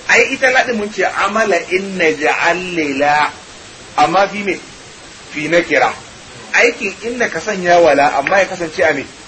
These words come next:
A nakira. To, ita sai muka ce a'a, in ya kasance mufradi ne, saboda ba ta da ƙarfi irin ƙarfin inna, don ita inna tana iya shigarwa ma'arifa, tana iya shigarwa nakira. Ita ko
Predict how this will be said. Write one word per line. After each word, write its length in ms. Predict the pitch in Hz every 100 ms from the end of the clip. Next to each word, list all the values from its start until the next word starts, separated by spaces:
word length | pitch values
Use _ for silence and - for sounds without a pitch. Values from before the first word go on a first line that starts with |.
| - - - - - -
A 120 | 147
nakira. 400 | 165 170 135 113 - - - -
To, 80 | 220
ita 160 | 277 294
sai 160 | 302
muka 180 | 311 285
ce 160 | - 220
a'a, 240 | 233 202 147 - -
in 160 | 208 269
ya 80 | 294
kasance 400 | 311 302 220 233
mufradi 560 | 226 226 226 226 170 196
ne, 180 | 185 135 - - -
saboda 280 | 240 262 190
ba 240 | 262 247 -
ta 80 | 226
da 80 | 190
ƙarfi 440 | - 202 196 214 -
irin 280 | 233 214 170 -
ƙarfin 500 | 175 185 185 202 190 - - - - - - - -
inna, 440 | 214 220 208 160 - - -
don 140 | 185 233
ita 200 | 254 269 240 262
inna 380 | 294 294 247 - - -
tana 220 | 233 240 -
iya 120 | 214
shigarwa 480 | - 202 214 202 185 - -
ma'arifa, 560 | 131 156 160 214 233 208 - - -
tana 200 | 190 185
iya 80 | 170
shigarwa 460 | 170 196 190 185 - -
nakira. 400 | 135 170 160 135 - - - -
Ita 200 | 196 247
ko 180 | 240 175